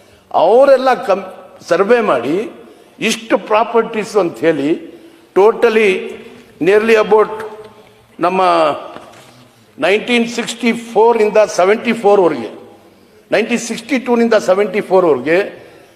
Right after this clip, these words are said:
ಥರ್ಟಿ ಫೈವ್ ತೌಸಂಡ್ ಪ್ರಾಪರ್ಟೀಸ್ ಐಡೆಂಟಿಫೈ ಮಾಡಿದ್ರು. ಮತ್ತೆ ಸೆವೆಂಟಿ ಏಟ್ ಇಂದ ಟೂ ತೌಸಂಡ್ ಟೂ ವರೆಗೆ another eleven thousand ಪ್ರಾಪರ್ಟೀಸ್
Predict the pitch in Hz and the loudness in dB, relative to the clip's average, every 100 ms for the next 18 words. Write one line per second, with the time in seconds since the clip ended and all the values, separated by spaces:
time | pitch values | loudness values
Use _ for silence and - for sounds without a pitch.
0 | _ - 180 180 269 269 202 240 233 214 | _ -4 -2 -2 -2 -2 2 0 4 0
1 | 208 220 208 - - - - - _ 185 | 2 0 0 -8 -18 -20 -20 -20 _ 0
2 | 202 202 180 214 202 190 190 180 160 160 | 0 0 -4 0 0 0 -2 -2 0 0
3 | 131 123 107 - - _ _ _ _ _ | -4 -8 -14 -20 -20 _ _ _ _ _
4 | _ - 180 233 214 - 180 262 247 269 | _ -4 -2 0 0 0 2 2 0 2
5 | 240 240 247 233 226 233 240 240 233 233 | 2 0 -4 0 0 0 -2 2 2 2
6 | 220 151 240 226 160 120 - - - - | 0 0 2 4 2 -6 -10 -18 -20 -20
7 | _ _ _ _ _ _ _ - 170 240 | _ _ _ _ _ _ _ -6 0 2
8 | 240 269 233 220 233 226 208 202 202 196 | 2 2 2 2 2 2 0 2 2 0
9 | 185 - - 185 190 170 202 294 - - | -4 -10 -2 -2 0 -4 -2 -8 -10 -18